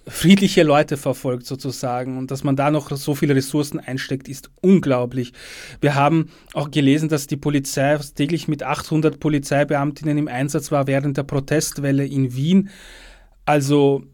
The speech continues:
das ist einfach absurd in, in meinen Augen.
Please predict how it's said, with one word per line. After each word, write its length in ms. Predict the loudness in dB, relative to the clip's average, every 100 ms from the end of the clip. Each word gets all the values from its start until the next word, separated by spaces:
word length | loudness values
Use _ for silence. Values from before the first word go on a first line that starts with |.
| _
das 260 | -4 -2 -2
ist 220 | -4 -6
einfach 480 | -6 -4 -2 -4 -4
absurd 600 | -8 -8 -6 0 0 0
in, 280 | -6 -6 -8
in 260 | -10 -6
meinen 320 | -4 -2 -2 -2
Augen. 520 | -4 -4 -2 -4